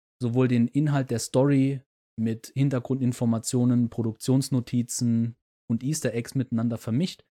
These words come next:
Das heißt, ich unterscheide hier nicht zwischen Abschnitt Inhalt, Abschnitt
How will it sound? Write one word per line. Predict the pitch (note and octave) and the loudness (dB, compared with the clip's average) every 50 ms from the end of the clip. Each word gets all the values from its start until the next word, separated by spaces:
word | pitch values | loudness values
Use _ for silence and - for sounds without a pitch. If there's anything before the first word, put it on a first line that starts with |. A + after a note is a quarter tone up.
| _ _ | _ _
Das | - A2+ - | -10 -4 -2
heißt, | B2 B2 B2 - - | 0 0 0 -2 -6
ich | B2 - | -6 -4
unterscheide | C3+ A#2+ A#2 A2+ - - B2+ B2 B2+ B2+ | -4 -4 -4 -4 -4 -4 -2 -2 0 0
hier | B2 A#2+ | 2 2
nicht | B2 B2+ A#2+ - | 2 0 -2 -4
zwischen | - - B2+ A2+ - A#2+ A2 G#2 - _ _ _ _ _ _ _ | -4 -4 -2 -2 0 0 -2 -2 -4 _ _ _ _ _ _ _
Abschnitt | - - - - B2 G#2+ - | -8 -8 -6 -6 -6 -6 -2
Inhalt, | - C3 C3+ B2+ A#2+ A#2+ A#2 A#2 A#2 - _ | 0 0 0 0 0 0 -2 -2 -4 -8 _
Abschnitt | - - - - - - G#2+ F#2+ - - | -14 -12 -12 -8 -6 -6 -6 -6 -8 -12